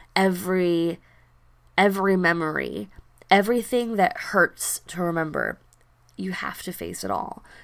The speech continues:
because once you've experienced it, it has no power over you.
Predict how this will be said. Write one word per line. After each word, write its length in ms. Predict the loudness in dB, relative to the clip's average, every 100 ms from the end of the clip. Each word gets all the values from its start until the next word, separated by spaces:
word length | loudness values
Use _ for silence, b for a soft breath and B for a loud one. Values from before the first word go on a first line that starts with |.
| -14
because 220 | -8 -4
once 200 | -4 -4
you've 120 | -6
experienced 800 | -8 -8 -4 -2 -2 -4 -6 -6
it, 200 | -4 -6 -12 _
it 80 | -10
has 260 | -6 -6 -6
no 140 | -8
power 480 | -8 -6 -4 -4 -8
over 320 | -8 -10 -12
you. 380 | -12 -12 -12 -12